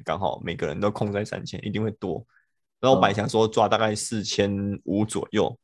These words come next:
Speaker 1: 但是有过一点点预算啊。
Speaker 2: 嗯。
Speaker 1: 但是那时候点完，因为那时候点完我们就已经知道大概平均消费在这个价位，然后我就想说，干，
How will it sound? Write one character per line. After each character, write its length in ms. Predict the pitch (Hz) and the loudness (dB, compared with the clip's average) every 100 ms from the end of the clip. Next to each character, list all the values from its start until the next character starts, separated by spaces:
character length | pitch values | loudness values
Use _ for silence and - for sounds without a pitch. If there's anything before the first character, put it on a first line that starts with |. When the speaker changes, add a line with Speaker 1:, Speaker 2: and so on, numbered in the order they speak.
| _ _ | _ _
Speaker 1:
但 120 | 127 | 4
是 80 | 123 | 4
有 80 | 104 | 4
过 260 | - 123 113 | 6 6 6
一 20 | |
点 160 | 104 | 2
点 140 | 101 110 | 2 6
预 100 | 117 | 6
算 200 | 101 85 | 6 2
啊。 120 | - | -2
Speaker 2:
嗯。 100 | 110 - _ - | -8 -14 _ -2
Speaker 1:
但 100 | 123 | 0
是 140 | 139 | 2
那 100 | 147 | 4
时 100 | 143 | 6
候 280 | 143 135 135 - - _ _ _ _ _ _ _ | 8 6 2 -10 -20 _ _ _ _ _ _ _
点 240 | - 110 98 | 2 2 2
完， 200 | 92 98 - - - | -2 -4 -10 -8 -2
因 100 | 151 | 2
为 60 | |
那 80 | 160 | 4
时 80 | 170 | 4
候 60 | |
点 140 | - 110 | 2 0
完 120 | 90 | -2
我 100 | 107 | -6
们 180 | 104 - - | -6 -10 0
就 140 | 131 | 2
已 60 | 107 | 2
经 160 | 113 | 0
知 160 | 110 110 | -2 2
道 360 | 110 98 87 - | 4 4 4 2
大 140 | 110 | 2
概 320 | 110 98 78 62 - _ _ _ _ _ | 2 2 0 -4 -14 _ _ _ _ _
平 160 | - 104 | -6 0
均 180 | 113 107 | 0 4
消 160 | 104 | 4
费 140 | 107 107 | 4 2
在 100 | 101 | 0
这 140 | 101 | -2
个 100 | - | -4
价 220 | - 82 | -4 -2
位， 320 | 98 87 - - _ _ _ _ _ _ - | 0 -2 -4 -16 _ _ _ _ _ _ -10
然 140 | - 113 | 2 4
后 60 | |
我 40 | 127 | 6
就 40 | |
想 160 | 135 104 | 4 0
说， 120 | 104 - | -2 -6
干， 200 | - | -10